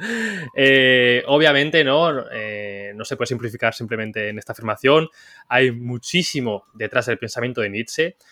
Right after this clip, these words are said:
Es muy difícil de entender también, y también veremos cómo en las diferentes etapas de este filósofo alemán, eh, iba un poco cambiando de pensamiento, ¿no? Había alguna vez que incluso idolatraba a unos filósofos, había otras veces que los insultaba prácticamente.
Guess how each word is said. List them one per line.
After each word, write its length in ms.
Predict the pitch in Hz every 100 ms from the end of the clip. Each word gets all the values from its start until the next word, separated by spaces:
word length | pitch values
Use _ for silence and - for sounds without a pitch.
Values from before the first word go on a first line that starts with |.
| _ _ -
Es 180 | 175
muy 240 | 190 202 202
difícil 300 | 170 - 151
de 60 | 135
entender 380 | 113 113 156
también, 540 | 143 117 139 147 160 160 _
y 240 | 123 117
también 260 | 117 123 147
veremos 420 | 143 143 160 -
cómo 340 | - 117 113
en 380 | 110 110 110 110
las 160 | 113 117
diferentes 320 | 120 113 -
etapas 600 | 139 135 - 117 - - _ _ _ _
de 100 | 131
este 180 | 120 120
filósofo 400 | - 117 - -
alemán, 420 | 110 127 143 165 _ _ - _ _ -
eh, 280 | 123 120 117
iba 120 | 139
un 60 | 143
poco 180 | 139
cambiando 300 | 135 123 123
de 60 | 135
pensamiento, 580 | 135 117 113 147 156 135
¿no? 360 | 143 160 160
Había 260 | 127 117 127
alguna 300 | 127 131 123
vez 180 | 123 -
que 120 | 127
incluso 500 | 120 127 117 127 -
idolatraba 420 | 123 120 117 127
a 40 | 123
unos 160 | 117
filósofos, 680 | - 160 185 - 165 165 170 113
había 160 | 131
otras 220 | 135 127
veces 280 | 123 120 127
que 140 | - 120
los 120 | -
insultaba 400 | 117 117 143 156
prácticamente. 800 | 139 - - 120 202 196 208